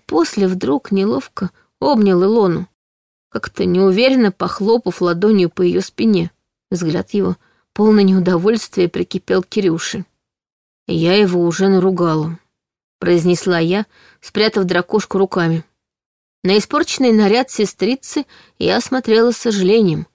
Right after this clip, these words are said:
но особых чувств по отношению к ней на самом деле не имела. Во мне еще теплились отголоски той и другой Амелии. Вот она взбалмошную младшую сестру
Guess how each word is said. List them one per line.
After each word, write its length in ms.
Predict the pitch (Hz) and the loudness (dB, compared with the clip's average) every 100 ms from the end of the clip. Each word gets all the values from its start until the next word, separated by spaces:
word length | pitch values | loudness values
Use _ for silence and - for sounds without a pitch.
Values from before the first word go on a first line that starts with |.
| _ _ _ _ _ | _ _ _ _ _
но 240 | 220 285 | -4 -2
особых 600 | 269 - 262 277 214 185 | -2 -2 -2 0 0 -2
чувств 520 | - - 285 - - - _ _ - | -4 -4 -2 -4 -10 -20 _ _ -4
по 120 | 185 | -2
отношению 580 | 202 202 - 262 214 185 | 0 -2 -2 2 2 0
к 120 | - | -2
ней 260 | 214 247 | 0 0
на 160 | 208 175 | 0 -2
самом 420 | - 214 208 185 | -4 -2 0 2
деле 240 | 185 185 185 | 2 4 4
не 220 | 185 190 | 4 2
имела. 400 | 175 165 156 160 _ _ _ _ | 2 -2 -4 -10 _ _ _ _
Во 100 | - | -4
мне 260 | 160 185 196 | 0 2 2
еще 340 | 175 - 175 | 0 -2 -4
теплились 680 | 165 - 190 - 180 165 - - _ _ | -4 -4 -4 -2 -2 -4 -8 -16 _ _
отголоски 680 | 208 185 180 202 - - 165 _ _ _ _ | -2 0 2 2 0 -6 -8 _ _ _ _
той 260 | 226 247 185 | 0 2 2
и 20 | |
другой 520 | 165 - 185 254 233 | 0 -4 0 2 4
Амелии. 480 | 170 170 160 160 160 _ _ _ _ _ _ _ _ - | 2 2 0 -4 -10 _ _ _ _ _ _ _ _ -6
Вот 280 | 170 277 339 | -2 0 0
она 420 | 302 214 277 277 | 0 0 0 0
взбалмошную 720 | 208 175 220 247 - - 220 | -2 -2 0 -2 -2 -2 0
младшую 440 | 180 185 - 226 | 2 0 -2 -6
сестру 460 | 208 190 - 185 | -4 -6 -2 -2